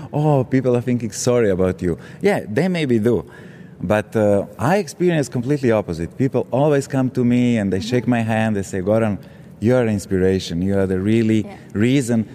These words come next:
Speaker 1: One of the most important and touchy things was, uh, the older lady who come here to me and say, "Goran, I'm coming to the gym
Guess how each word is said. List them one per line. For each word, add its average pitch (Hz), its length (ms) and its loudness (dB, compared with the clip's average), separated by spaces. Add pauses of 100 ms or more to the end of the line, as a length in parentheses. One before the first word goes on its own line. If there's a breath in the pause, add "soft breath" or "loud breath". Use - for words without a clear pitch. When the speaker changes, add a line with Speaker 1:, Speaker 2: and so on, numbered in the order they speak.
(420 loud breath)
Speaker 1:
One 170 240 2
of 139 120 2
the 127 80 2
most 131 260 0
important 120 460 0
and 95 120 0
touchy 117 280 0
things 101 360 0
was, 95 300 0
uh, 92 320 2
the 87 200 0
older 107 280 2
lady 101 420 2
who - 80 -10
come 113 220 0
here 110 220 0
to 98 160 -2
me 107 240 2
and 87 160 -2
say, 98 260 -2
"Goran, 95 320 2 (400 loud breath)
I'm 107 240 2
coming 131 400 0
to 95 60 0
the 90 100 2
gym 85 320 0